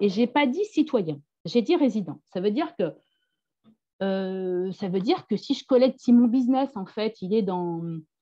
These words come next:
dans la data de, bah, de touristes, par exemple, de groupes de touristes quand ils viennent à Paris, et cetera, bah, par définition,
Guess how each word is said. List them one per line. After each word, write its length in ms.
dans 200
la 140
data 440
de, 500
bah, 140
de 120
touristes, 520
par 160
exemple, 320
de 80
groupes 240
de 100
touristes 480
quand 240
ils 60
viennent 200
à 60
Paris, 460
et 160
cetera, 460
bah, 280
par 140
définition, 540